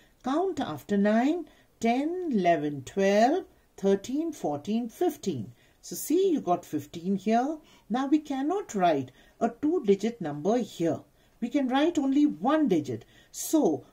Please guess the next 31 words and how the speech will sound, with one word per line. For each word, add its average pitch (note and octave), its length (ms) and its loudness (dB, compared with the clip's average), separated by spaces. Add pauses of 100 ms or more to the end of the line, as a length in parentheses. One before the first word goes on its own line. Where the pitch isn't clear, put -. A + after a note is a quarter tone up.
(100)
what F#3 320 -2
will A#3 120 -2
we B3+ 140 0
do? D#4 440 4 (420)
The C4+ 160 0
number B3+ 420 4
in B3+ 280 2
the C#4 80 4
ones A#3+ 540 2
place, C3+ 500 -2 (260)
that A3+ 220 0
is E4 180 2
five, F3+ 540 0 (280)
we A#3+ 180 4
will F4+ 140 4
put G3 220 0
it D3+ 140 -2
down D3+ 260 -4
here. F#3+ 440 2 (320)
The B3+ 100 0
number C#4 380 0
in E4 120 2
the B3+ 240 -2
tens D4+ 320 -2
place, D3 480 -4
one, F#3+ 460 -2 (260)
we B3+ 160 2
will F#4 200 4
carry E3 500 0
it C4+ 200 0 (120)
over. C#3 400 4